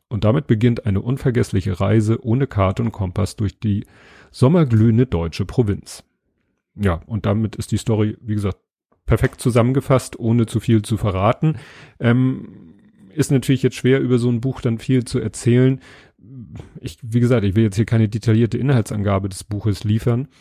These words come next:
Ähm, ja, deswegen bewege ich mich heute ein bisschen auf der Ebene da über. Also der Einstieg in das Buch war ein bisschen mühsam.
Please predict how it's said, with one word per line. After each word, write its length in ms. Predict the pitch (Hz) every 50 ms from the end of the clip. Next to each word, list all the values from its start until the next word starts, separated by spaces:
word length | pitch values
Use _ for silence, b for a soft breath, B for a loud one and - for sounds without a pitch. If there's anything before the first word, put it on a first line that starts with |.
| b b b b b b b b b b
Ähm, 380 | - 117 113 110 104 107 104 98
ja, 160 | 95 117 110 90
deswegen 320 | 98 95 - 107 101 101
bewege 260 | 101 101 113 110 107
ich 100 | 101 -
mich 120 | 107 95 107
heute 180 | 107 101 101
ein 100 | 98 98
bisschen 220 | 101 101 - 101 95
auf 140 | 101 -
der 140 | - 107 -
Ebene 220 | 101 101 101 101 95
da 100 | 101 104
über. 340 | 113 113 113 131 131 135 B B B B B B B B
Also 160 | - 123 120 123
der 220 | 131 131 - -
Einstieg 440 | 127 147 175 - - - 170 156 127
in 120 | 139 151
das 180 | 147 139 - -
Buch 320 | 135 135 143 131 - - -
war 160 | 120 123 120 123
ein 120 | 123 117
bisschen 500 | 117 113 - - 110 107 101 101 104 - - _ _ -
mühsam. 880 | 104 107 113 117 123 131 135 147 147 151 160 175 190 214 214 190 185